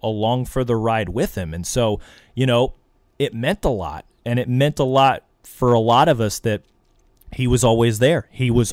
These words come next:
always the guy. And we just kind of assumed that until Father Time beat him, that he was always gonna be the guy, because time after time after time, he would win these matches that maybe he shouldn't win. And he would, he would just, he would do it. He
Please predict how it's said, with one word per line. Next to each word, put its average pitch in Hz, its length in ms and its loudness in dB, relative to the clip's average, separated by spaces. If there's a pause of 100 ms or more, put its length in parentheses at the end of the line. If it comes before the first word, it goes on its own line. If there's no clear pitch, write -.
(120)
always 101 540 -6
the 131 100 0
guy. 131 380 2
And 104 140 -2
we 107 80 0
just 110 200 -4
kind 117 240 -4
of 104 60 -2
assumed 156 580 -2 (340)
that 123 320 2
until 110 340 -2
Father 107 360 -4
Time 139 420 -2
beat 101 220 -2
him, 123 220 -6 (400)
that 120 140 0
he 139 120 6
was 139 160 4
always 135 320 6
gonna 143 240 4
be 170 180 2
the 147 120 0
guy, 98 200 -6
because 104 240 -6
time 147 540 -4
after 120 280 -12
time 135 500 -10
after 117 280 -8
time, 139 720 -2 (420)
he - 160 -6
would 165 200 2
win 120 160 2
these 143 200 -4
matches 156 480 -6
that 135 140 -12
maybe 107 220 -8
he 180 160 -10
shouldn't 165 320 -6
win. 180 280 0
And 101 120 -2
he 123 160 -4
would, 110 240 -2 (600)
he 135 220 -4
would 135 140 2
just, 131 240 -2
he 117 100 -6
would 127 160 0
do 180 180 2
it. - 80 -2
He 113 140 -10